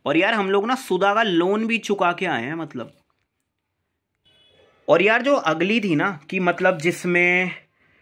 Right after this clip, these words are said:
अ, मशीन की जगह क्रेडिटर, क्रेडिटर उठा के लेके जा रहे थे मशीन, तो जी मैं तो अपने टाइम पे ऐसे करता था। देखो, ये कैंसिल होके no impact। By the way, legends लिख कर आए होंगे, "No entry will be passed।"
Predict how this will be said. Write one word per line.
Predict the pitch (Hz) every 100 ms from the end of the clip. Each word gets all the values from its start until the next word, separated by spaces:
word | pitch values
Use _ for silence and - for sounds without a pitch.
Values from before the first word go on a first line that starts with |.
| _ -
अ, | 135
मशीन | 143 147 147 190 180
की | 170
जगह | 170 170
क्रेडिटर, | 170 170 156 160 170 165
क्रेडिटर | 160 185 190 202
उठा | 202 151 175
के | 175
लेके | 185 180
जा | 175
रहे | 160
थे | 175
मशीन, | 170 156 151 113 - -
तो | 165
जी | 185
मैं | 240 180
तो | 175
अपने | 190 196
टाइम | 185 175
पे | 180
ऐसे | 185 165
करता | 165 139 120
था। | 143 233 - _ -
देखो, | 143
ये | 190
कैंसिल | 185 175 175 202 190
होके | 180
no | 208 160 156
impact। | 220 226 208 185 156 -
By | 127 143 170
the | 196
way, | 190 214 175
legends | 165 180 214 214 - - _ _ 143
लिख | 156 -
कर | 190
आए | 185 180
होंगे, | 185 202
"No | 196 165
entry | 190 185 160 151 165 156
will | 143 131
be | 147 156
passed।" | 175 151 - -